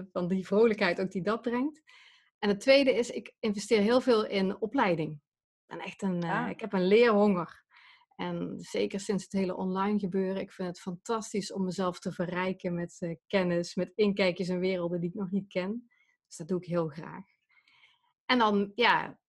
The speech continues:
Speaker 1: ik geef ook heel veel geld aan goede doelen. Ik, <laughs> soms dan, eh, vergeet ik hoeveel en dan kijk ik een bankafschrift en denk ik, "Oh ja. Eh, hè, goh ja, die geef ik ook nog en die geef ik ook nog." Ja, ja, dat is best veel, moet ik zeggen.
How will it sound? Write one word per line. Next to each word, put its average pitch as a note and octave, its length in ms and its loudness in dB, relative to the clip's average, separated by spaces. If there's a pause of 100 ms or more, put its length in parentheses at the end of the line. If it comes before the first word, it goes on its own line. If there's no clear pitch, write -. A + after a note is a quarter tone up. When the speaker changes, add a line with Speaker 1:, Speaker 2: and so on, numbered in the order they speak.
(100)
Speaker 1:
ik - 120 -20
geef F3+ 160 0
ook F3 100 -2
heel G#3+ 120 4
veel G#3 100 -2
geld F#3 240 2
aan E3+ 140 -2
goede F3 260 -2
doelen. A#3 420 0
Ik, - 260 -20
<laughs> - 360 -10 (160)
soms - 220 -10
dan, F3+ 260 -4
eh, E3+ 100 -4
vergeet G3 320 2
ik F3+ 80 -2
hoeveel G3 440 2
en E3+ 60 -2
dan E3+ 180 -2
kijk F#3 200 2
ik F3+ 60 -8
een F3 100 0
bankafschrift F3 600 0
en D#3+ 60 -2
denk D#3 160 -6
ik, - 80 -8
"Oh G3 100 4
ja. E3+ 400 -2 (1080)
Eh, D3+ 460 -8 (360)
hè, G#3 300 -8
goh A3 200 -4
ja, G3+ 140 -2
die E3 160 -2
geef A3+ 200 -2
ik - 80 -8
ook - 140 -8
nog G#3+ 140 -6
en E3+ 100 -2
die F#3+ 100 -2
geef F#3 220 -4
ik - 160 -12
ook G#3+ 120 -8
nog." A#3 380 -10
Ja, F3+ 260 -6
ja, - 200 -16 (120)
dat E3+ 120 -6
is E3 80 -8
best G3 260 -2
veel, F3+ 300 -4
moet G#3+ 180 -4
ik - 60 -16
zeggen. A3+ 400 -12